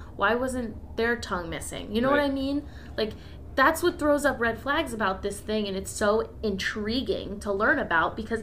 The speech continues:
Speaker 1: it's just mind-blowing.
Speaker 2: It is.
Speaker 1: Like, these people literally had their eyes plucked out. Obviously, people first think, "Oh, yeah, it's rodents. Oh, it's animals." But then you have Dyatlov found laying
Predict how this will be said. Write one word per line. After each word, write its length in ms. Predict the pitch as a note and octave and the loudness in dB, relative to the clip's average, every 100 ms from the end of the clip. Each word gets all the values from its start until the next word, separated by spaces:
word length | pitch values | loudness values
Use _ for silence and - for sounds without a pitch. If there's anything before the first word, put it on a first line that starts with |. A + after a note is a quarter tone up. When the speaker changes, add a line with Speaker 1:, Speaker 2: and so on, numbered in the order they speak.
| - | 0
Speaker 1:
it's 260 | G#3+ - | -2 -2
just 560 | - - A3+ A3 - - - - - - - - | -8 0 2 2 -4 -12 -14 -14 -14 -14 -14 -6
mind-blowing. 760 | F#3+ F#3 A#3+ F#3+ B2 G2 - - - A#2+ | -2 0 0 -2 -4 -6 -10 -12 -10 -4
Speaker 2:
It 80 | |
is. 300 | F3 D#3 - - | -2 -2 -6 -8
Speaker 1:
Like, 120 | G3+ | -4
these 180 | G#3 G3+ | -4 -4
people 440 | - C4 C4 G#3+ | -2 -2 0 0
literally 480 | G3 G3+ G#3 A3 G#3+ - | 2 2 4 2 0 -6
had 260 | - G3+ F#3+ | 0 2 6
their 240 | F#3+ - | 4 4
eyes 340 | F#3+ F#3+ G3+ G3 | 0 2 2 -2
plucked 360 | - F#3 - F#3+ | -4 -4 -2 0
out. 260 | F3 E3 G3 | 2 0 0
Obviously, 440 | F#3+ G3 F#3+ F#3+ | 0 0 -2 -4
people 300 | F#3+ G3 F#3+ | -4 -4 -4
first 420 | F#3+ G3 F#3+ - - | 0 0 0 -10 -6
think, 260 | F#3 F#3 - - - - - | -6 -6 -12 -14 -14 -14 -2
"Oh, 100 | - | 2
yeah, 380 | A3 B3 G#3+ F3+ G#3 | 4 6 4 2 0
it's 160 | G3 | 0
rodents. 420 | G#3 A3+ G#3 F#3 - | 4 4 2 -2 0
Oh, 120 | G#3+ | 2
it's 140 | G#3 G#3+ | 2 0
animals." 460 | A3 A3 F#3+ F#3 - - - | -2 0 0 -2 -6 -14 -8
But 100 | G#3+ | -2
then 160 | A#3 A#3 | 0 2
you 100 | A3+ | 0
have 460 | G#3 G#3 G3 F#3+ - - - - - - | 2 2 2 2 -6 -12 -12 -14 -14 -4
Dyatlov 680 | G#3 A3+ D4+ G#3+ F#3 F#3 F#3+ | 2 4 4 4 4 2 2
found 460 | G#3 F#3+ F#3 F#3 - - - | 4 4 4 -2 -6 -12 2
laying 560 | G#3+ G#3+ G#3 G3+ G3 | 6 6 6 0 -6